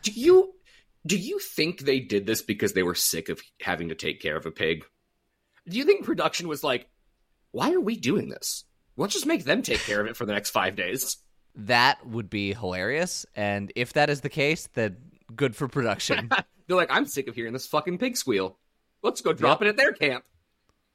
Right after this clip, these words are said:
Speaker 2: Let's, uh, why don't you guys hang out with this pig for a while? Did you name the pig? Uh, yeah, it's, uh, a Piggy.
Speaker 1: Cool. Great.
Speaker 2: C-, awesome.
Speaker 1: Great work,
Speaker 2: Glad.
Speaker 1: team.
Speaker 2: You know what?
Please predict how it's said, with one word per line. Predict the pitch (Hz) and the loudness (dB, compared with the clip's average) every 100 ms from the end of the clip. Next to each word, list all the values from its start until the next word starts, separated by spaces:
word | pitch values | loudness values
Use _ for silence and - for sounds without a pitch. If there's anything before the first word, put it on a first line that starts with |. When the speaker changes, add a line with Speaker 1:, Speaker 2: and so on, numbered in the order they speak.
| - | -14
Speaker 2:
Let's, | 453 - | -8 0
uh, | |
why | 508 508 508 508 508 494 508 523 | 2 2 2 2 0 2 2 0
don't | 494 | 0
you | 427 | 2
guys | 214 143 127 | 4 4 2
hang | 147 127 | 0 0
out | 117 107 | 2 2
with | |
this | 107 | 0
pig | - 110 110 | 0 -2 -2
for | 101 | -2
a | |
while? | 95 92 92 95 - - _ _ _ _ 135 | -2 -2 -4 -6 -10 -20 _ _ _ _ -8
Did | 139 | -4
you | 151 156 | 0 0
name | 135 131 165 | 4 4 4
the | 175 | 0
pig? | 170 185 214 196 - - - - - | 0 2 0 -2 -12 -14 -20 -12 -4
Uh, | 147 | -2
yeah, | 147 185 127 | 2 4 4
it's, | 110 - 113 | 2 -2 -2
uh, | 110 98 - - - | 0 0 -4 -10 -14
a | 107 | -12
Piggy. | - 127 98 90 101 - - _ _ _ _ _ _ _ _ _ | -6 -4 -4 -8 -10 -20 -20 _ _ _ _ _ _ _ _ _
Speaker 1:
Cool. | - 98 78 71 - _ _ _ _ _ 95 | 0 4 4 2 -8 _ _ _ _ _ -6
Great. | 104 90 85 | 0 0 2
Speaker 2:
C-, | - - | 2 4
awesome. | 135 131 - 113 95 95 - 135 | 4 4 4 -2 -2 -8 -14 -6
Speaker 1:
Great | 131 143 | 2 4
work, | 135 | 6
Speaker 2:
Glad. | 120 104 | 6 4
Speaker 1:
team. | 117 107 113 | 0 -4 -4
Speaker 2:
You | 180 220 | -4 2
know | 226 | 4
what? | 214 220 - | 6 6 2